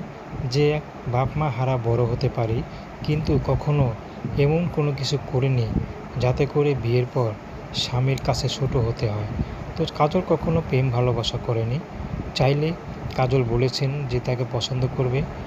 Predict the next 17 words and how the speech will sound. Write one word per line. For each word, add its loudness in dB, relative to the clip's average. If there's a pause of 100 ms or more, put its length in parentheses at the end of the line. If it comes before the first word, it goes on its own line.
(180)
সে 4
যদি 2
একা 2
জিজ্ঞেস -2
করে, -2 (440)
তাহলে 4
জিজ্ঞেসও 0
করতে -2
পারবেন 0 (500)
যে 2
কাজল 4
মেয়েটি 0
কেমন। -2 (720)
তো 0
দর্শক, 0
এই 0
ছিল 2